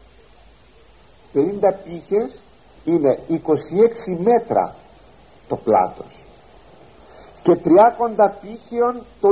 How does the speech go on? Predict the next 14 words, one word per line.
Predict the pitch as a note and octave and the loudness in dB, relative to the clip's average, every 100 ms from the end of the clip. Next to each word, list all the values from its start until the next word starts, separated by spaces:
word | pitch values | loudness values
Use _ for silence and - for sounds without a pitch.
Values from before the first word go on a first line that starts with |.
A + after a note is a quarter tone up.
| A#3+ C#4+ | 2 -2
ύψος | - G#2+ G2 | -8 -14 -14
αυτής. | F#2+ - G#2 F2+ - - - _ - - - _ - | -16 -18 -20 -20 -20 -20 -20 _ -20 -20 -20 _ -8
Ήτι | F#2 F#3+ G#2+ G2 - - A2 | -8 -8 -12 -14 -18 -20 -4
δεκαέξι | A#2+ C#3 C3 D3+ G3 - G#3 G#3 G#3 - B2 | 0 2 4 4 2 -4 -8 -6 -8 -14 -4
μέτρα | B2 D3+ F3 G3 G#3 - - | 0 0 0 -4 -4 -10 -8
το | B2+ | -2
ύψος. | A#2+ - - - - - - - - - - - - - - - - | -2 -4 -14 -20 -20 -20 -20 -20 -20 -20 -20 -20 -20 -20 -20 -20 -6
Αντιλαμβάνεστε | - D3+ F3 G3 G3+ A#3+ B3 A#3 A3+ G#3+ - - - - | -2 2 4 2 2 -2 -4 -2 -2 -2 -8 -20 -20 0
ότι | B2 B2 A2 A2+ A2 G#2 G2 - - - - _ - - - - - - - - - | 0 0 0 0 2 0 -2 -12 -20 -20 -20 _ -20 -20 -20 -20 -20 -20 -20 -20 -6
ήταν | D#3+ F3 G3 F#3 | -2 2 2 2
ένα | F#3 F3+ F3 E3+ E3 E3 - - | 0 0 2 2 0 -6 -14 -2
μεγαθύριον, | B2 B2 C3 C4+ G#3+ G2 E2+ F2 | 0 2 0 2 2 0 -4 -4
ε; | C#3 A3 - - - - - - _ - - - - | -4 -4 -8 -20 -20 -20 -20 -20 _ -20 -20 -20 -8
Μεγαθύριον. | G2+ G#2+ G#3 A#3 D#3 E2+ | -4 -2 0 2 2 -2